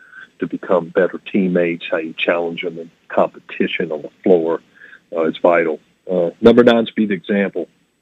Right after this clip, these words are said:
Obviously, leadership's a, everything rises and falls on it. Uh, I know how important that is, uh, but you can't be a leader if nobody's following you. And I think you gotta be the example of your staff and how you lead daily, you know, with your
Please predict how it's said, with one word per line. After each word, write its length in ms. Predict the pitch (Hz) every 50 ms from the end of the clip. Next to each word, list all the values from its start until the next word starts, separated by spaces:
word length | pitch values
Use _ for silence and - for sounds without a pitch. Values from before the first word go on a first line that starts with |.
| _ _ _
Obviously, 400 | - - 92 90 - - - 87
leadership's 600 | 87 92 90 87 87 - - 95 90 87 - - 87
a, 100 | 82 - _ _ _ - - _ _ _ _ _ _ _ _ 92
everything 540 | 87 85 87 98 98 98 - - 95 90 90
rises 420 | 92 92 92 90 87 - 85 -
and 100 | 85 82 -
falls 320 | - 95 90 87 82 -
on 160 | 98 92 92 92
it. 100 | 90 - _ _ _ _ -
Uh, 300 | 80 80 80 78 - 85
I 60 | 87
know 180 | 87 87 85 85
how 80 | 87
important 460 | 82 85 - - - 101 90 80 -
that 180 | 87 85 82 82
is, 220 | 85 85 85 82 - - - _ _ _ _ _ _ _ _ -
uh, 220 | 87 82 80 80 78
but 200 | 85 90 80 -
you 120 | - -
can't 160 | 120 101 92
be 80 | - 98
a 60 | 90
leader 260 | 87 92 95 92 85
if 140 | 85 - -
nobody's 340 | 95 85 92 82 78 - - -
following 380 | - 92 87 85 82 76 73 76
you. 140 | 73 71 - _ _ _ _ _ _ _ _ -
And 100 | 90 87
I 60 | 87
think 260 | - - 95 90 -
you 60 | 98
gotta 200 | 85 98 92 90
be 120 | 80 98 92
the 100 | 87 87
example 600 | 80 - - 98 90 90 90 - - 87 82 82
of 60 | 82
your 80 | 82 80
staff 500 | - - - 95 87 87 90 90 85 -
and 100 | - -
how 100 | - 98
you 200 | 90 85 90 85 -
lead 280 | 85 85 82 78 _
daily, 480 | - 87 87 87 87 92 92 87 87 - _ _ _ -
you 120 | 85 82
know, 60 | 82
with 220 | 82 87 - - -
your 160 | 85 82